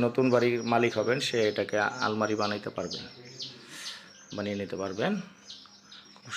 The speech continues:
সুন্দর। আশা করি বন্ধুরা, বাড়িটি আপনাদের ভালো লেগেছে। যদি ভালো লাগে, তাহলে টাইটেলে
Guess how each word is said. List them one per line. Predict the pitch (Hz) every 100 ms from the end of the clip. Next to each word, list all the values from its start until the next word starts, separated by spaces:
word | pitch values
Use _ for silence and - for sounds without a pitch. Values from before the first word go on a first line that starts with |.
| -
সুন্দর। | 113 107 143 - - - - - - - - - - - - - - - - - 156
আশা | 151 170
করি | 180 180
বন্ধুরা, | 175 175 180 185 151 147
বাড়িটি | 151 151 151 143
আপনাদের | 147 127 120
ভালো | 131 143
লেগেছে। | 139 143 185 220 170
যদি | 143 139 117
ভালো | 123 127
লাগে, | 127 185 196
তাহলে | 123 123 120
টাইটেলে | 120 117 131